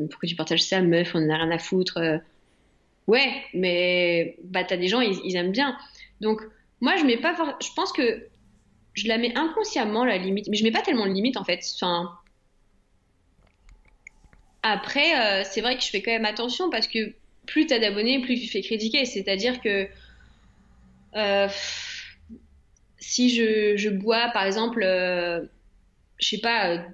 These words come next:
la dernière fois, je buvais de, de la Saint-Cyr, je me suis fait allumer parce que je buvais dans une bouteille en plastique.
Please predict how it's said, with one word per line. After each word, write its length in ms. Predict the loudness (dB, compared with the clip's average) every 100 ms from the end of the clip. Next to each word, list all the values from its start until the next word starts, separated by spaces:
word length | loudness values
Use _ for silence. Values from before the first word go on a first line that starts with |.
| -8
la 100 | -4
dernière 200 | -2 -2
fois, 120 | -2
je 100 | -4
buvais 300 | -2 -2 0
de, 440 | 2 2 4 4 2
de 260 | 0 0 2
la 120 | 2
Saint-Cyr, 580 | 0 -4 -4 -2 0 2
je 60 |
me 80 | 2
suis 140 | 0 0
fait 120 | 0
allumer 480 | 2 4 6 4 4
parce 180 | -2 -4
que 140 | -4
je 120 | -4
buvais 300 | -4 -2 -2
dans 140 | 0 0
une 120 | 0
bouteille 240 | 0 -2
en 80 | 0
plastique. 560 | 0 -2 -2 -4 -4